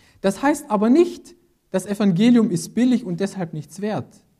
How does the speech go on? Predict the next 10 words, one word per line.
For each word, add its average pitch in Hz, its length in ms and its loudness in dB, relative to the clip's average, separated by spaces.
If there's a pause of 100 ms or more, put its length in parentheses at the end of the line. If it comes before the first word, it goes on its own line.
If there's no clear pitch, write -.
(100)
Im 196 140 0
Gegenteil, 160 760 0 (1500)
je 180 160 2
einfacher 302 580 -2
eine 220 240 -2
Sache 226 320 -4
in 190 160 -8
ihrem 190 260 -4
Gebrauch 170 440 -2
ist, - 460 -10